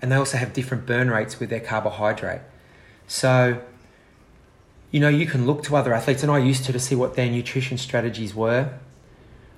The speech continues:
but ultimately you have to work out what your nutrition strategy is. There's only one athlete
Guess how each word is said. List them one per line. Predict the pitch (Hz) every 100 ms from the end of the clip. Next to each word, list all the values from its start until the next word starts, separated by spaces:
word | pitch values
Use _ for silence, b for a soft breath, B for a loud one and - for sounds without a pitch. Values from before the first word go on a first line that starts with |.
| B - - -
but | 131
ultimately | 131 131 127 131
you | 123
have | 123
to | 123
work | 117 113
out | 107
what | 110 107
your | 117
nutrition | 123 123 - 123 120
strategy | - 117 107 107 110
is. | 101 - - - -
There's | 127 110
only | 139 139 127
one | 117 127 123
athlete | 120 123 - 120 120